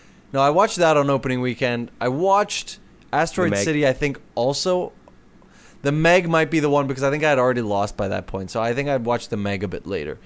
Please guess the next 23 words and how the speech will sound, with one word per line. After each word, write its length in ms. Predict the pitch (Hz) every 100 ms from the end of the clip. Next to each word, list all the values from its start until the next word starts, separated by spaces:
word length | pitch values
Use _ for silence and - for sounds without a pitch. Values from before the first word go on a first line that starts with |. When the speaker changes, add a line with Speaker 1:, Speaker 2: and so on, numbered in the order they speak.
| - -
Speaker 1:
But 80 | 151
all 140 | 254
the 140 | 247 196
others, 240 | 220 143
I 120 | 131
think 140 | 147 156
I 100 | 147
actually 240 | 143 139
did 360 | 110 135 139 117
watch 300 | 127 127 -
them 120 | 113
on 120 | 110
opening 300 | 113 110 107
weekend. 340 | 113 - - - - - - - - - - -
Speaker 2:
All 100 | 131
right, 160 | 143 135
with 260 | 139 139 123
Gran 460 | 123 143 170 226
Turismo, 880 | 220 190 175 202 175 101 76 78 127 135 - - - -
Teenage 400 | 160 202 214 165
Mutant 280 | 190 156
Ninja 280 | 170 165 156
Turtles, 840 | - 160 143 120 131 165 - -